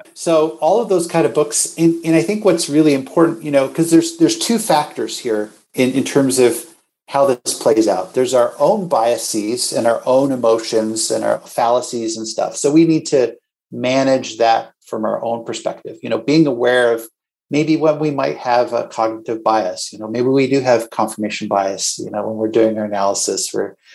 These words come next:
we're trying to prove that we were right. And, you know, and, and so we're, you know, like, being self-aware, I think, is really important. Can we completely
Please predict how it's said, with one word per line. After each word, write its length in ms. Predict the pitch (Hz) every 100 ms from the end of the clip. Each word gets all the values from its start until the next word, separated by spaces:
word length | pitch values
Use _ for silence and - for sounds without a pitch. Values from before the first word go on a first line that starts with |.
| - _ -
we're 100 | 113
trying 300 | - 120 110
to 60 |
prove 400 | 113 - 113 110
that 140 | 110 113
we 100 | 107
were 180 | 104 104
right. 500 | 101 95 98 110 -
And, 320 | 104 98 - _ _ _ _
you 60 | -
know, 260 | 104 98 104
and, 240 | 101 101 _ _
and 180 | - 107
so 140 | - 107
we're, 320 | 107 107 -
you 100 | 131
know, 240 | 113 120 -
like, 280 | 147 131
being 380 | - 156 165 165
self-aware, 840 | - - 139 - 113 113 104 92
I 60 | 117
think, 180 | 110 110
is 140 | 110
really 240 | 110 110 107
important. 400 | - - 98 - _ - -
Can 140 | 170
we 120 | 175
completely 800 | 170 147 - 151 151 139 131 123